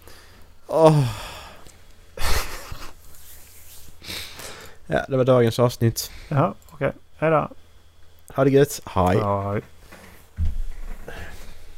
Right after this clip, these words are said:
Speaker 2: Det är alltså avsnitt tvåhundrasextiosju.
Speaker 1: Mm. Varför har vi aldrig varit på, på,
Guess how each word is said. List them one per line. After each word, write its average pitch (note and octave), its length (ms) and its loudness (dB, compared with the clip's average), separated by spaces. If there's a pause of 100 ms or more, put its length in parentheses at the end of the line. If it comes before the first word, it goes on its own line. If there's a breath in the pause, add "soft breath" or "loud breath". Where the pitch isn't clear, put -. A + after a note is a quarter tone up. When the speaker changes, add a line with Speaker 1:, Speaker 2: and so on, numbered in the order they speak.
(600 loud breath)
Speaker 2:
Det D#3 240 2
är G3+ 60 8
alltså F#3+ 220 2
avsnitt F#3 320 4
tvåhundrasextiosju. F3 1800 4 (880 soft breath)
Speaker 1:
Mm. G2+ 380 0 (1080 soft breath)
Varför G3 300 6
har F#3 40 4
vi F3+ 80 6
aldrig E3 380 4
varit D3 160 4
på, C3 80 -6
på, C#3+ 320 8